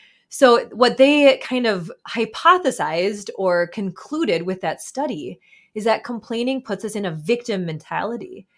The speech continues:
And a victim mentality is inherently selfish. It's inherently survival mode of, "I need to protect what's mine.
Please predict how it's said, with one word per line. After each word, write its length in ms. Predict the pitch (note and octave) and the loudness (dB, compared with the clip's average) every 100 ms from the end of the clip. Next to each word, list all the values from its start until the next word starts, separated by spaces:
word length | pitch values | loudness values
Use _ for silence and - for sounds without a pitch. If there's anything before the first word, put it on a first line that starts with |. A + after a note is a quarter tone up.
| _ | _
And 120 | G3 | -4
a 60 | G#3 | -4
victim 380 | F3 A#3+ A#3+ B3+ | 0 0 2 -2
mentality 520 | A3 G3+ G3+ G3 G3 | -2 0 2 2 0
is 100 | E3 | -4
inherently 640 | F3 D#3+ G3+ A3+ B3+ C#4+ | -6 -8 -4 -4 -4 -6
selfish. 680 | C4+ - D#3 C3 G#3+ - - _ _ | -6 -6 -6 -6 -8 -10 -14 _ _
It's 140 | F#3+ G#3 | -8 -4
inherently 560 | G3+ G3 G#3 A3+ A3+ | -4 -2 -2 -2 -6
survival 600 | G3+ A#3+ A3 A3 C4 D4 | -4 -4 4 6 6 4
mode 280 | F3+ D#3 D#3+ | -2 -4 -4
of, 80 | E3 | -2
"I 80 | F#3 | -2
need 180 | A#3 | -2
to 60 | G3 | -6
protect 580 | - F#3+ - - C#4 - | -10 -14 -14 -6 -6 -4
what's 260 | A3+ A3 | -6 -6
mine. 480 | F3 D3+ D2+ - A#3 | -10 -10 -10 -14 -16